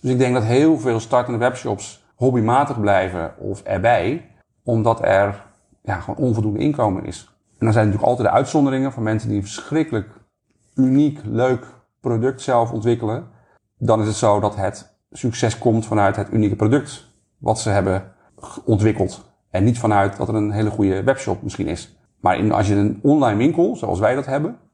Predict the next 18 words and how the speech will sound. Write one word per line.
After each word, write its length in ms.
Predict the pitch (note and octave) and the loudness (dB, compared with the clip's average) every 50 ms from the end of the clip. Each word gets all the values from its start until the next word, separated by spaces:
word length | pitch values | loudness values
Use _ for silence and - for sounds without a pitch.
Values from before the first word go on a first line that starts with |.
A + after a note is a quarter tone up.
| _ _ _ | _ _ _
ja, 80 | - - | -10 -10
dan 80 | C3 | -10
komt 200 | - - A2+ - | -8 -8 -8 -4
er 60 | A#2 | -2
meer 180 | A2 A2 B2 C3 | 0 0 0 0
bij 160 | C3 C3+ A#2+ | 0 0 0
kijken 440 | - C3 A#2+ A#2 A#2 A#2 B2 A2+ A2 | 2 2 2 2 2 0 0 0 2
dan 180 | A2 A2 G#2 G#2 | 2 2 2 2
alleen 280 | G2+ G#2 G#2+ G#2+ G#2+ | 2 2 2 2 2
maar 240 | G#2 G2+ G2+ G2+ G2 | 2 2 2 2 0
een 80 | G2+ G2+ | 0 -2
website 300 | G#2+ G#2+ - A2 F#2+ - | -2 -2 -2 -2 0 0
openen 440 | - G2+ G2+ G2+ G#2 G2+ G2 F#2+ | 0 0 0 -2 -2 -4 -4 -4
of 100 | - - | -6 -8
starten 560 | - - G#2 G2 F#2+ F2+ F#2 F#2+ F#2+ F2+ - - | -4 0 0 0 0 0 -2 -2 -2 -4 -6 -10
en 240 | F2 F2 F2 F#2 | -8 -6 -6 -6
vervolgens, 760 | G2 A2+ G#2 G#2 G2+ F#2+ F#2 F2+ - F2+ F2 F#2 F#2 - - - | -6 -6 -4 -2 -2 -2 -2 -4 -4 -4 -4 -4 -6 -8 -12 -8
eh, 220 | E2+ F2 F2 D#2+ | -4 -4 -2 -2